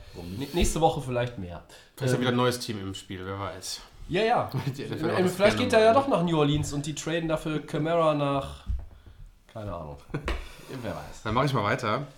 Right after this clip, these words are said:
Speaker 3: Und zwar ist ein Szenario denkbar, in dem Bell sogar wieder mit Antonio Brown in einem Team stehen würde.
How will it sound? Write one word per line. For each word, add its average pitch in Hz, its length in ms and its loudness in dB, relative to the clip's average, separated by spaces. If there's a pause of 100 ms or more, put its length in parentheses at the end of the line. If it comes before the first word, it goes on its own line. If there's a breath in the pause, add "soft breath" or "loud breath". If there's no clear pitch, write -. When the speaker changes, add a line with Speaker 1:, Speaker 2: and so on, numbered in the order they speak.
(800 loud breath)
Speaker 3:
Und 127 180 -2
zwar 131 400 4
ist 120 120 -6
ein 131 100 -2
Szenario 143 580 8
denkbar, 139 600 4
in 120 140 0
dem 131 200 2
Bell 147 180 2
sogar 131 280 0
wieder 143 120 2
mit 127 200 -2
Antonio 147 600 2
Brown 123 540 6
in 113 80 -4
einem 104 180 -2
Team 107 280 -2
stehen 107 360 -2
würde. 107 340 -2